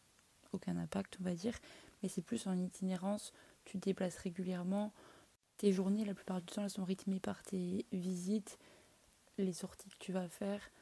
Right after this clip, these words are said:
pour découvrir autour de toi, même si tu travailles en même temps, je sais pas si t'es digital nomade, et cetera.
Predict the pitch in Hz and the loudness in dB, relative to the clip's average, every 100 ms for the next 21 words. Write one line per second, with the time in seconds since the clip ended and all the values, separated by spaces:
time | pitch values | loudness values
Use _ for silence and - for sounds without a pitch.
0 | - - - 190 190 190 180 180 185 - | -20 -14 -6 -2 0 0 0 -2 -4 -2
1 | 190 175 - 190 233 - - - - - | -4 -4 -2 0 -2 -6 -20 -20 -20 -20
2 | - - - - - 214 202 190 - - | -20 -20 -20 -20 -4 2 4 4 -2 -8
3 | - - 185 185 180 175 - 202 185 175 | -6 0 2 4 2 0 0 0 0 -2
4 | 165 180 175 - 190 170 165 175 165 170 | -2 -4 -2 0 0 0 -4 -2 0 0
5 | 180 175 - 185 165 185 | 0 -2 -2 -2 0 0